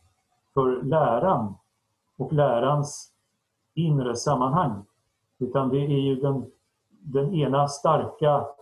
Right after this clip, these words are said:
vittnesbördet, predikan efter det andra, där, där Bibeln liksom tillfälligtvis genom en särskild andens smörjelse över predikanten eller över församlingen,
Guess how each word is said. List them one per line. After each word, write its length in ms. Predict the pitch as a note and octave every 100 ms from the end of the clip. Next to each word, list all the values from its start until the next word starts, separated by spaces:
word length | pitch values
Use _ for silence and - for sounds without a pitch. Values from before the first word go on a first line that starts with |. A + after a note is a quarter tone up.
| _
vittnesbördet, 1000 | - D#3 D3 C#3+ - C#3+ C#3 C#3 C#3 - -
predikan 560 | D3+ D3+ C#3+ - D3
efter 280 | C#3+ - D3
det 100 | D#3
andra, 320 | D3+ B2+ C3+
där, 300 | C#3 C#3 C3 - - _
där 200 | D3+ C#3
Bibeln 380 | C#3+ C3+ C#3+ D3
liksom 340 | C#3+ D3 C#3
tillfälligtvis 1300 | - G#3+ D#3+ B2+ D3 C#3 C3 D#3+ A3 D#3+ - - - _
genom 300 | - D3+ D3+
en 120 | D3 D3
särskild 460 | F3 D#3 - C#3+
andens 540 | - D#3+ C#3 C3+ C#3 -
smörjelse 760 | D#3+ D3+ C3 B2+ B2 C#3+ - - _ _
över 200 | D3+ C#3
predikanten 840 | C#3 C#3+ C3+ C#3 D3 A#2 A2 C3+ C3
eller 240 | B2+ C3
över 220 | B2+ B2
församlingen, 640 | B2 - C#3+ A#2+ A#2 A#2